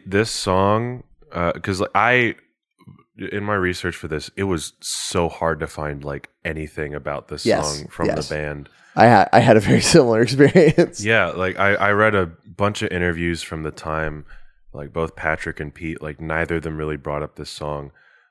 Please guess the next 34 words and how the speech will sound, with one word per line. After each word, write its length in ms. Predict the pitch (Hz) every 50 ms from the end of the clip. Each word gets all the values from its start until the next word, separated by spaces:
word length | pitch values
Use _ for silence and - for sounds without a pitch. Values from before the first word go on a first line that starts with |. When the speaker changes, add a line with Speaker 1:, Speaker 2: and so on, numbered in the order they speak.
| _ _
Speaker 1:
but, 120 | - 73 -
like, 200 | 78 80 76 -
the 100 | 87 85
only 180 | 85 92 92
thing 200 | 90 - 98 95
I 80 | 92 90
could 180 | - 92 78
really 220 | 80 80 80 78 76
find 440 | - - - 76 73 76 80 80 80
was 180 | 80 73 69 73
that, 260 | 78 73 71 67 - _ - -
um, 360 | 78 73 71 69 67 67 - - _ _ _ _ _ _ _ _ _ _ _
this 480 | - 90 90 92 92 - - - - - _ _ _ _ _ _ _ _ _ _ -
almost 420 | 95 101 101 101 95 92 - -
wasn't 520 | 80 85 85 78 80 85 82 80 - 76
the, 380 | 73 80 78 76 73 71 69 65 -
the 100 | 80 76
last 340 | 76 76 76 73 - - -
track 520 | - - 76 76 78 90 82 - - - _ - _ _
because 680 | 85 78 - - 80 76 71 69 69 69 69 - - _ _ _ _ _ _ _
Patrick 420 | - 95 90 90 - - 92 - -
wanted, 540 | 87 87 87 85 82 80 78 73 80 - -
um, 440 | 76 76 73 71 69 67 65 - - -
What 180 | 78 82 80 80
a 60 | 78
Catch 360 | - - 82 80 78 - -
to 80 | - -
be 120 | 73 78
the 100 | 71 69
last 260 | 67 67 65 64 65 -
track. 420 | - - 71 64 58 - - - - _ _ _ _ _ _ - - _ _ -
Speaker 2:
Oh, 760 | 98 123 165 214 240 254 262 254 247 214 139 - 60 - -
Speaker 1:
Um, 300 | 80 76 73 71 67 -
Speaker 2:
okay. 220 | - 107 98 95